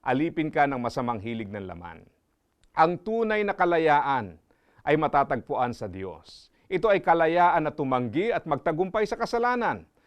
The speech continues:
Kalayaan na piliing sambahin at luwalhatiin ang Diyos. Kalayaan na piliing pahalagahan at isaalang-alang ang iba at hindi lang ang sarili.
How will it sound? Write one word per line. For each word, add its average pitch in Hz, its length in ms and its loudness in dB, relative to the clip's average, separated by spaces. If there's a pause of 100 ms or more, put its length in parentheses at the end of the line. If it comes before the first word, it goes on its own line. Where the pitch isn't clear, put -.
(200)
Kalayaan 247 560 4
na - 0 -
piliing 240 480 -4
sambahin 202 480 2
at 165 80 -2
luwalhatiin 226 640 -2
ang 208 80 -4
Diyos. 180 640 -4
Kalayaan 196 640 4
na - 0 -
piliing 180 560 -4
pahalagahan 156 880 0 (320)
at 175 240 2
isaalang-alang 160 880 4
ang 151 80 -2
iba 143 400 0
at 135 160 -4
hindi 151 240 -4
lang 147 160 -4
ang 135 80 -6
sarili. 104 480 -8